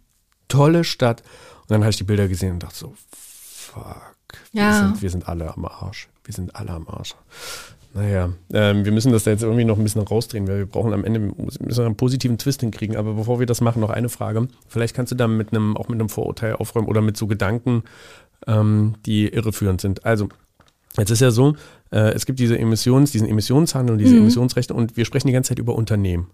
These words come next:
Speaker 2: Mhm.
Speaker 1: Und da scheint's ja eine Verpflichtung zu sein. Also sie müssen's tun, damit sie weiter
Speaker 2: Für die
Speaker 1: produzieren.
Speaker 2: großen Emittenten.
Speaker 1: Ja.
Speaker 2: Und auch nur in bestimmten Sektoren und nur in bestimmten Bereichen.
Speaker 1: So,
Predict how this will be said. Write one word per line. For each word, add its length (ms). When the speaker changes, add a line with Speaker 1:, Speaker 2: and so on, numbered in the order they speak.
Speaker 2:
Mhm. 440
Speaker 1:
Und 300
da 260
scheint's 280
ja 60
eine 80
Verpflichtung 540
zu 140
sein. 260
Also 160
sie 60
müssen's 420
tun, 180
damit 220
sie 80
weiter 180
Speaker 2:
Für 0
die 80
Speaker 1:
produzieren. 340
Speaker 2:
großen 300
Emittenten. 760
Speaker 1:
Ja. 180
Speaker 2:
Und 160
auch 120
nur 140
in 80
bestimmten 360
Sektoren 560
und 160
nur 140
in 80
bestimmten 380
Bereichen. 520
Speaker 1:
So, 160